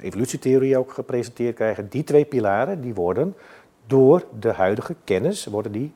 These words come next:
weerlegd. En dat is dus het einde van het Darwinistische tijdperk. En waardoor wordt het door, eh, weerlegd?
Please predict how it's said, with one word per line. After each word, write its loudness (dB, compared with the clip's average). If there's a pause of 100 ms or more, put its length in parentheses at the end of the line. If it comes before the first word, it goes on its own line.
(160)
weerlegd. -2 (840)
En -8
dat 10
is 6
dus -6
het -4
einde 6
van -4
het -4
Darwinistische -2
tijdperk. -2
En -6 (280)
waardoor 8
wordt 2
het -8
door, -2
eh, -4 (640)
weerlegd? -4